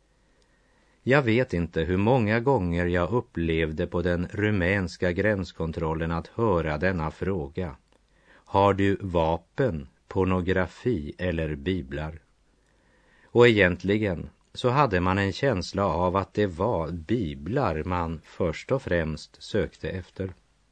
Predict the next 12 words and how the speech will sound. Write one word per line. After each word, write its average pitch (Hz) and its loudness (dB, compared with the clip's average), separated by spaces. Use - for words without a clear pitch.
I 127 4
de 147 8
åren 80 0
så - -4
hade 117 6
jag 98 4
privilegiet 90 0
att 85 -2
smuggla 85 -2
tusentals 92 -4
biblar 82 -2
till 80 -6